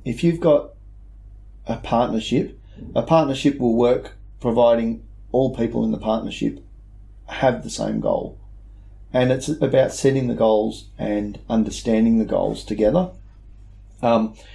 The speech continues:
if, for example, one partner can fund the business and the other partner cannot, you need to be comfortable with being able to fund the business and them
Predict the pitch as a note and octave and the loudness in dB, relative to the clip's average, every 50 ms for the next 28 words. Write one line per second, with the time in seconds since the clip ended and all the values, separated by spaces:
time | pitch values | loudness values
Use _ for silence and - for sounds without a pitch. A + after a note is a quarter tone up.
0 | - - - - - - E3+ D#3 D3+ D3+ - - - - - - - - - - | -20 -20 -20 -16 -4 2 4 4 4 2 0 -6 -16 -20 -20 -20 -20 -20 -20 -20
1 | - - - - - - - - - - - - C#3 C3 C3 C3 A#2 A2+ - B2 | -20 -20 -20 -20 -20 -20 -20 -20 -20 -8 -2 0 2 2 2 0 -2 -4 -2 -2
2 | A#2 A#2 A2+ - A2+ A2 A2 G#2+ A2 A2 - A2+ A2 A2 A2 - G#2+ G#2+ G#2 G#2 | 0 0 -2 -2 -2 0 0 2 0 0 0 0 0 0 0 0 0 -2 -2 -2
3 | G#2 - - - - - - - - - - - - G2 F#2 - - A#2 B2+ C#3+ | -6 -12 -18 -20 -20 -20 -20 -20 -20 -18 -12 -8 -6 -6 -4 -2 0 2 2 2
4 | C3+ B2+ A#2+ B2+ A#2+ C#3+ C#3+ C#3+ F#3 G3+ G#3 - - - - - - - - G#2+ | 0 -2 -4 -4 -2 -2 -2 0 -2 -4 -6 -6 -8 -14 -18 -20 -12 -8 -4 -2
5 | A2 A2 G#2+ G#2 - - - G2+ G#2 G2+ - F#2 - - - G#2+ A#2 D#3 G3+ B3+ | 0 0 0 0 -2 -4 -2 -2 -2 -2 -4 -6 -8 -8 -4 0 0 0 0 0
6 | - - - - - - - - - - - - - - - - - - - - | -4 -10 -18 -20 -20 -20 -20 -20 -20 -20 -20 -20 -20 -20 -20 -20 -20 -20 -20 -20
7 | - - - - - - - - - A#2 A#2+ A#2 A#2 A#2+ B2 A#2+ A2+ - - - | -20 -20 -20 -20 -20 -20 -20 -14 -6 -2 2 2 4 4 2 2 0 -2 -4 -4
8 | - - A2+ A2 A2 - - G#2+ G#2 G#2 G#2 G#2 - - A2 G#2+ G2+ G#2 G2+ G2+ | -2 0 -2 -2 -2 -4 -6 -4 -4 -2 -4 -4 -4 -2 -4 -2 -2 -2 -4 -4
9 | G#2 G2+ - - - A2 A2 G#2+ G#2 - - F#2+ - - - - - - - G1+ | -4 -6 -6 -4 -2 0 0 0 -2 -4 -6 -6 -6 -6 -8 -8 -8 -8 -6 -6
10 | G1+ G1+ G1+ G1+ G1+ - | -6 -6 -6 -8 -10 -12